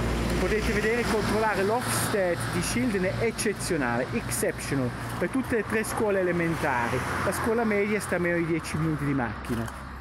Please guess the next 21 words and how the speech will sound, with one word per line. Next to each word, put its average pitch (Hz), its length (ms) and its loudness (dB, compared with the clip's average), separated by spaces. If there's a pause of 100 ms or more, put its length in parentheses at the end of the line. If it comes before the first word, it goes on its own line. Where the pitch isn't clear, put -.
(100)
E 240 80 -4
quindi 135 680 0
vedete, 165 520 0 (760)
la 151 120 -2
città - 280 -2
meno 147 240 0
costosa 147 560 -2
d'Europa 151 580 0 (320)
offre 165 220 -2
tutti 170 220 -2
questi 156 260 -2
vantaggi. 175 680 0 (360)
Se 185 80 0
decidete 185 560 0
di 156 80 0
comprare 160 520 0
casa 175 300 0
qui, 254 220 0
di 170 80 0
venire 170 420 0 (120)
qui, 320 140 2